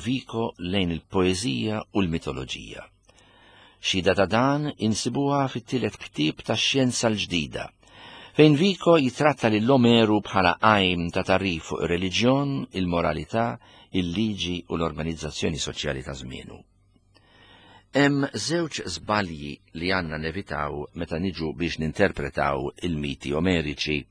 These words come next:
L-ewwel, ma nix inħarsu lejhom bħala er jew illużjonijiet inventati biex iżommu lil bniedem irsir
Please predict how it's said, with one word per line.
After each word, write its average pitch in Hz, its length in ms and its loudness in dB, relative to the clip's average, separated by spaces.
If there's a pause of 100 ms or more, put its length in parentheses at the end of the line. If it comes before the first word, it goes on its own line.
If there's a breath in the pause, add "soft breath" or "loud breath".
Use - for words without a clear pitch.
(1000 loud breath)
L-ewwel, 147 540 6 (500 loud breath)
ma 156 160 4
nix 185 160 2
inħarsu 135 400 2
lejhom 120 320 4
bħala 113 320 4
er 104 320 6
jew 101 300 4
illużjonijiet 90 920 0
inventati 82 720 0
biex 85 220 -4
iżommu 90 340 -2
lil 90 160 -4
bniedem 87 400 -2
irsir 80 640 -2